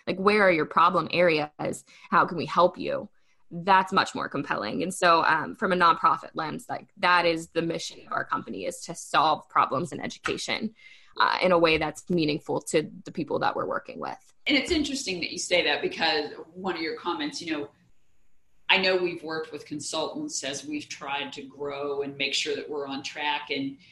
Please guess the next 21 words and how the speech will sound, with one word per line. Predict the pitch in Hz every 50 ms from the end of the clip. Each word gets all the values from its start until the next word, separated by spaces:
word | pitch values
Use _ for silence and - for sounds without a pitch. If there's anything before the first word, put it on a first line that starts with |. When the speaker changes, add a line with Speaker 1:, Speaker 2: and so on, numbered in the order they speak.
| _ _ _
Speaker 2:
you | 165 160 151
know, | 143 139
when | 139 143 147 143
you | 143 147 151
think | - - 180 185 170 -
of | 156 147 143 - - -
entrepreneurship, | 156 156 156 - - 156 147 151 156 156 - - - 151 147 143 - _
you | 147 151 151
also | 143 147 156 - - 139 135 135 -
often | - - 165 139 - 147 143 139 139 -
think | 151 151 147 139
of | 135 135 127 123 - - _
it's | - 147 - -
about | - 254 233 196 - -
selling | - - - - 175 156 156 147 143 139 135
your | 135 131 120
product. | 120 - - 156 151 143 143 - - - - - _ _ _ -
And | 151 143 139 139 -
I | - 160 175
feel | 170 - - 180 170
like | 165 156 147 147 131 -